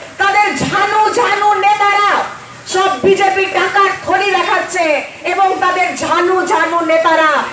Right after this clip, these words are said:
গিয়ে ওই বিজেপির পায়ে পড়ছে।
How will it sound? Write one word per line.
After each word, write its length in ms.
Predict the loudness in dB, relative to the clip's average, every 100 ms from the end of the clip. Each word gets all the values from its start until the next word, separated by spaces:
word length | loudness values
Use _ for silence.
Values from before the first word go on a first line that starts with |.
| -12 -2
গিয়ে 160 | 0 2
ওই 200 | 2 0 0
বিজেপির 500 | 2 2 0 -2 -2
পায়ে 260 | 0 0 0 0
পড়ছে। 560 | 0 0 0 0 -2